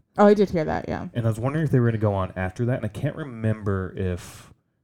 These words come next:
Speaker 2: it started after Cemetery Gates or not.
Speaker 1: Oh, yeah, I don't
Speaker 2: Uh, I
Speaker 1: know.
Speaker 2: was trying to pay attention, and I kinda got distracted thinking about other things
Speaker 1: Yeah.
Speaker 2: or listening to other conversations, and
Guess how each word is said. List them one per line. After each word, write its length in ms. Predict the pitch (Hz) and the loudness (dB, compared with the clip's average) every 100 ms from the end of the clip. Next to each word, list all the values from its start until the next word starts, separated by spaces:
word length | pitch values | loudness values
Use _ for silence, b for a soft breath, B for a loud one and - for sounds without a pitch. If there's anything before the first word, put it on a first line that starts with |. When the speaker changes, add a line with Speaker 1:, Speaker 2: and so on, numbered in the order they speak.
| _ _ | _ _
Speaker 2:
it 160 | 113 - | -6 -4
started 420 | 110 101 95 95 | 0 0 0 -2
after 400 | 92 87 95 90 | -4 -6 -8 -10
Cemetery 440 | - 92 87 87 | -10 -12 -10 -10
Gates 300 | 85 92 - | -8 -8 -10
or 80 | - | -16
not. 280 | - - - _ _ _ _ _ _ _ - | -16 -16 -18 _ _ _ _ _ _ _ 4
Speaker 1:
Oh, 360 | 226 180 170 | 6 6 2
yeah, 160 | 175 165 | 2 2
I 20 | |
don't 140 | - | 2
Speaker 2:
Uh, 20 | 95 | 2
I 40 | |
Speaker 1:
know. 60 | 110 | 2
Speaker 2:
was 120 | 113 | 0
trying 200 | 139 135 | 0 0
to 60 | 117 | 4
pay 140 | 120 | 4
attention, 400 | 110 107 104 104 | 2 -2 -8 -12
and 180 | 98 95 | -10 -8
I 60 | |
kinda 240 | 92 95 95 | -8 -8 -6
got 160 | 90 | -6
distracted 640 | 101 - 98 90 - 92 87 | -8 -10 -6 -4 -4 -8 -8
thinking 220 | 92 90 | -12 -8
about 180 | 87 87 | -6 -4
other 140 | 87 | -4
things 160 | - 175 | -4 -2
Speaker 1:
Yeah. 120 | 165 | -2
Speaker 2:
or 60 | 87 | -4
listening 220 | 92 90 | -8 -12
to 80 | 87 | -12
other 100 | 87 | -10
conversations, 800 | 90 82 87 90 90 87 90 | -10 -10 -10 -10 -10 -14 -18
and 80 | 95 | -18